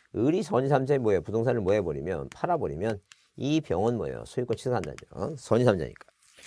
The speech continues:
자, 갑이라는 사람이 얘네 둘이 짰다는 걸 입증하지 못하는 한 소유권 취득이에요. 그래서 자, 이렇게 뭐예요? 이렇게 뭐 하기 전에 소송, 소송 뭐예요? 소송을 제기하면,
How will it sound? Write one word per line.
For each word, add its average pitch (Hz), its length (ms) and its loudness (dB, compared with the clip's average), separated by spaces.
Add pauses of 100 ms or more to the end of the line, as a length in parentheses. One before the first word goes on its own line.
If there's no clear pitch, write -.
(320)
자, - 180 0 (200)
갑이라는 107 420 0
사람이 110 480 0
얘네 110 240 2
둘이 117 220 -2
짰다는 113 440 2
걸 92 560 -2
입증하지 98 540 -2
못하는 85 480 -6
한 131 140 -4
소유권 127 260 0
취득이에요. - 260 -10 (140)
그래서 135 600 4 (600)
자, 92 140 8
이렇게 120 280 4
뭐예요? 95 200 0
이렇게 90 480 0
뭐 87 180 4
하기 120 160 6
전에 101 380 0 (220)
소송, 165 460 -2 (280)
소송 143 400 0
뭐예요? 80 180 -2
소송을 131 460 -2
제기하면, 87 580 -2